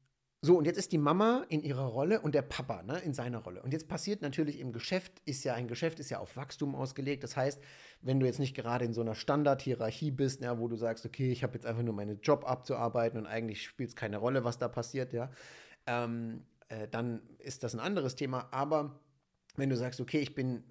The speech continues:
irgendwo in der Entwicklung tätig“ oder was auch immer, dann musst du dich weiterentwickeln, persönlich. Das heißt, du wirst neue Persönlichkeiten kennenlernen, die dich challengen, ne?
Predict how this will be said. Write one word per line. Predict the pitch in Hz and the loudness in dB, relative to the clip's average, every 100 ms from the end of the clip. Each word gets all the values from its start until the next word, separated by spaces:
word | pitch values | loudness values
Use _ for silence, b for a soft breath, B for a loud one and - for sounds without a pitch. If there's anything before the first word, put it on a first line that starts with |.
| - | -14
irgendwo | - 180 175 156 | 0 2 4 2
in | 147 | 4
der | 135 | 2
Entwicklung | 135 151 156 131 | 2 -2 0 -2
tätig“ | - 113 113 117 | 0 -2 -2 -2
oder | 117 | -2
was | 123 147 | 0 -2
auch | 123 | -2
immer, | 147 120 | -4 -2
dann | 123 139 165 | 2 4 4
musst | 240 - - | 2 -2 -4
du | 165 | -6
dich | 160 196 - | -4 -8 -4
weiterentwickeln, | 135 - 139 117 123 110 101 | -4 -4 -4 -4 -6 -6 -6
persönlich. | 135 120 175 135 | -2 2 2 0
Das | 127 | -4
heißt, | 160 156 | -2 0
du | |
wirst | 151 - | 0 0
neue | 147 156 160 | 0 2 2
Persönlichkeiten | 160 131 160 151 - - 233 - 135 | 2 2 2 2 0 0 0 0 -2
kennenlernen, | 139 131 135 139 180 226 B B B - | -2 0 2 2 2 -2 B B B -2
die | 160 | -2
dich | 190 - | -2 -4
challengen, | - 214 247 170 127 | 0 4 4 4 -2
ne? | 117 196 | -2 -4